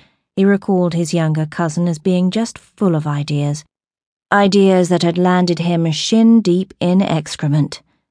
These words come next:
literally, on at least one occasion. Colin looked from Bram to Thorn and back again,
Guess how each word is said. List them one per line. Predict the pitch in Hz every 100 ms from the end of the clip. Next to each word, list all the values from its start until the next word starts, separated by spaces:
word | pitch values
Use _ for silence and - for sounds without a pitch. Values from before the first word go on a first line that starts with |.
| _
literally, | 214 240 - 156 147 139 - _
on | 170 165
at |
least | 170 156 -
one | 165
occasion. | 156 147 147 175 185 _ _ _ _ _ _ _ _ _ _
Colin | - 240 214 202
looked | 190 170
from | - 180 170
Bram | 175 160 156 175
to | 202
Thorn | - 175 151 151
and | 165
back | 180 160
again, | 160 156 147 156